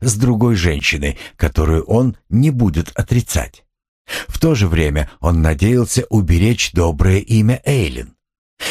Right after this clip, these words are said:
Миссис Каупервуд, если захочет, может назвать любое ложное имя при условии, что он ничего не будет оспаривать. Кроме того, она была не особенно сильной личностью,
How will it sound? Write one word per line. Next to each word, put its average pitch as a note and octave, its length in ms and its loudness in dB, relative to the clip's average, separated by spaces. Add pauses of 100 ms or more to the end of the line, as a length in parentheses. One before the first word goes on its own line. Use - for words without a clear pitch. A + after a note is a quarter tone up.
Миссис C3+ 440 0
Каупервуд, F2 840 -2 (100)
если F#2+ 380 2
захочет, F#2+ 680 -2 (240)
может G#2 380 2
назвать A#2 440 -2
любое A#2+ 520 2
ложное A#2+ 520 0
имя B2+ 440 0
при A2 160 0
условии, B2 720 0 (120)
что - 420 -4
он D3 280 0 (100)
ничего C3 560 2
не C#3 120 2
будет A2+ 360 0
оспаривать. D2 760 -6 (800)
Кроме F#2 360 2
того, C#2+ 380 -2 (120)
она D2 240 0
была D#2 320 0
не F2 100 0
особенно E2+ 540 0
сильной F#2+ 480 2
личностью, - 720 -2